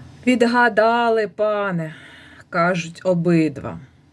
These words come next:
От багатий зараз виступає, щоб собі попереду поспішитися, та й каже: «Ситніше, пане, над усе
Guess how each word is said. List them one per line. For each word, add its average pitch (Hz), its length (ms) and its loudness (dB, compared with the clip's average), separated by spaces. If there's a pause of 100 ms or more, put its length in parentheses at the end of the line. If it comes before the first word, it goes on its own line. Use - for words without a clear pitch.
(960)
От 202 380 0
багатий 156 800 -4
зараз 170 640 -4
виступає, 302 960 -4
щоб - 280 -10
собі 294 320 -4
попереду 277 640 -2
поспішитися, 233 1000 -6
та 466 160 -4
й 440 80 0
каже: 135 520 -4 (1000)
«Ситніше, 226 960 0
пане, 196 500 -2
над 170 260 0
усе 160 600 -4